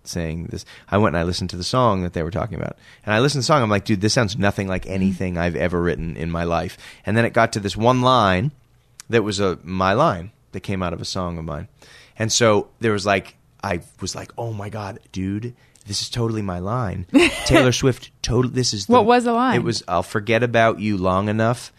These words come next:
Speaker 1: to forget why I need to."
Speaker 2: Mm-hmm.
Speaker 1: And I was, like, euphoric. I was so psyched that, like, the biggest artist in the world had taken my
Speaker 2: Right.
Speaker 1: line. Like, it was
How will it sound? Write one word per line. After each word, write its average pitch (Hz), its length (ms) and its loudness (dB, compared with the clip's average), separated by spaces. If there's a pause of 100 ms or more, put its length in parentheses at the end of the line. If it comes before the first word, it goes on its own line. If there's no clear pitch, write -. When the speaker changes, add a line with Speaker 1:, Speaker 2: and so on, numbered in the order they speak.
(300)
Speaker 1:
to 95 100 -4
forget 95 440 -2
why 95 280 2
I 87 120 -2
need 101 380 -4
to." 135 260 -2 (120)
Speaker 2:
Mm-hmm. 196 360 6 (160)
Speaker 1:
And 110 120 0
I 101 60 0
was, 98 160 -4
like, 101 220 -6 (200)
euphoric. 98 840 -8 (120)
I 110 60 -2
was 107 100 0
so 165 460 0
psyched 110 420 2 (320)
that, - 160 6
like, 117 160 4
the 117 100 2
biggest 120 400 4
artist 107 380 2
in 98 100 -4
the 87 80 -2
world 85 520 -2 (320)
had 95 340 -2 (600)
taken 92 600 -4
my 190 60 -4
Speaker 2:
Right. 170 340 4
Speaker 1:
line. 107 540 0
Like, 98 320 2
it 113 160 2
was 107 220 -2